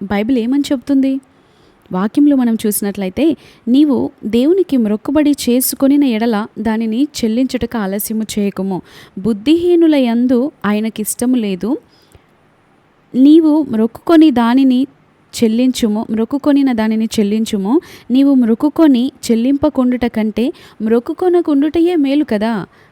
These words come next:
ప్రసంగి గ్రంథంలో ఉంటుంది, మలాకి గ్రంథంలో ఉంటుంది.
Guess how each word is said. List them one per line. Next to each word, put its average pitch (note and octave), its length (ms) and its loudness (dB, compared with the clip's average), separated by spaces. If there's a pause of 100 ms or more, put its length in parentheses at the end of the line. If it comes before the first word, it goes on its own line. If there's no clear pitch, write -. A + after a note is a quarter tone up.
ప్రసంగి C#4+ 420 0
గ్రంథంలో A3 500 -2
ఉంటుంది, G#3 360 -6
మలాకి A3 540 -2
గ్రంథంలో G#3+ 460 -4
ఉంటుంది. G3+ 460 -6